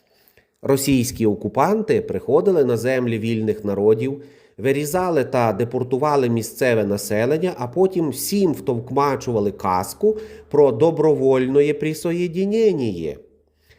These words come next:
Символом боротьби народів Кавказу в дев'ятнадцятому столітті був імам Шаміль. І саме цим народам Шевченко писав: «Борітеся, поборете, вам Бог помагає».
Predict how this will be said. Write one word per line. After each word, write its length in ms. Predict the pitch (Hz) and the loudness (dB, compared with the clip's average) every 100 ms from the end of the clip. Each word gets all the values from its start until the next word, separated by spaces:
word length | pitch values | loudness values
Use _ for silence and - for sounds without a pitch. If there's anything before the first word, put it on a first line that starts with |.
| _ _ _ | _ _ _
Символом 680 | - 170 147 127 127 117 110 | 2 6 6 4 0 0 0
боротьби 420 | 117 117 104 127 | 0 0 0 0
народів 440 | 117 117 110 104 | 2 2 0 -2
Кавказу 580 | 95 101 - 147 185 175 | -2 -4 -2 -2 0 -2
в 60 | 127 | 0
дев'ятнадцятому 840 | 120 110 113 113 110 104 107 107 | 0 0 0 -2 0 -2 -2 -4
столітті 540 | 107 110 113 165 156 | -4 -2 -2 -2 -4
був 260 | 127 127 131 | -2 -2 -2
імам 460 | 123 117 107 107 110 | -2 2 2 2 -2
Шаміль. 560 | - 120 123 139 117 - - - - - | -2 0 2 2 -2 -6 -16 -20 -20 -10
І 120 | 135 | -6
саме 360 | - 139 131 | 0 2 2
цим 560 | - - 120 139 165 160 | 0 0 0 2 2 2
народам 580 | 156 151 156 135 110 104 | 2 4 4 4 2 -2
Шевченко 720 | - 110 - 127 127 123 117 | -4 -4 -2 -2 0 -2 -6
писав: 760 | 117 120 - 113 120 92 80 - _ _ _ | -4 -6 -2 0 2 0 -4 -16 _ _ _
«Борітеся, 1000 | - 92 87 92 123 135 120 107 - 82 67 - _ | -8 -4 -2 0 0 0 -2 -4 -4 -6 -6 -14 _
поборете, 920 | - 117 98 101 123 110 92 90 - - _ | -4 -4 2 2 4 2 -2 -8 -10 -16 _
вам 360 | 90 110 101 92 | -6 -4 -4 0
Бог 400 | 104 120 104 - - | 4 4 2 -8 -14
помагає». 680 | - 92 85 85 82 78 67 | -8 -6 -6 -6 -8 -8 -12